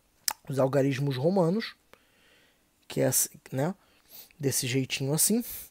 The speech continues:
Algarismos indo-arábicos são os nossos, os normais, ó, um, dois, três,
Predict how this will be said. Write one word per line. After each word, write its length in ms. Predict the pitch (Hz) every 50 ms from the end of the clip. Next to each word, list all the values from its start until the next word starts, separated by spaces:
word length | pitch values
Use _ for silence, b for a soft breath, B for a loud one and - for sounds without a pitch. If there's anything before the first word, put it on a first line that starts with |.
| _ _ _ _ _ _ _ _ _ _ _ _ _ _ _ _ - _ _ _ _ _ _ - - _ -
Algarismos 680 | 180 190 196 208 208 185 190 175 151 165 156 - - - -
indo-arábicos 1120 | - 233 254 262 202 156 170 180 175 151 135 127 131 160 180 151 135 - - - - - - b b b b b b
são 240 | - - 160 156
os 120 | 175 175 -
nossos, 540 | 190 175 160 143 123 - - - 117 - -
os 120 | - 135 123
normais, 540 | 147 170 170 170 170 151 143 139 131 117 113
ó, 80 | 101
um, 260 | 104 113 135 139 135
dois, 300 | 131 123 123 123 120 -
três, 320 | - - 120 120 123 -